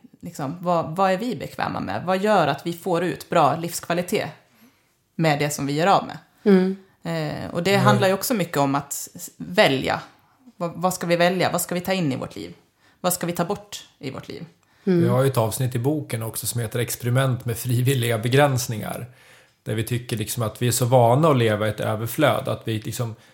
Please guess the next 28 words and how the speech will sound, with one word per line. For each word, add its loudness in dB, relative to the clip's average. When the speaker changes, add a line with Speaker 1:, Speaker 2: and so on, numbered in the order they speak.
Speaker 3:
selektivt 0
under -2
en -2
be-, -6
en, -6
en -6
bestämd -2
period 2
kan -4
ta 0
bort -4
någonting. -10
Säg 2
att 2
vi -2
bestämmer 2
oss -4
för -6
att -6
jag -2
köper 0
inte -2
ett -4
enda -4
klädesplagg -4
på -8
ett -8
år. -10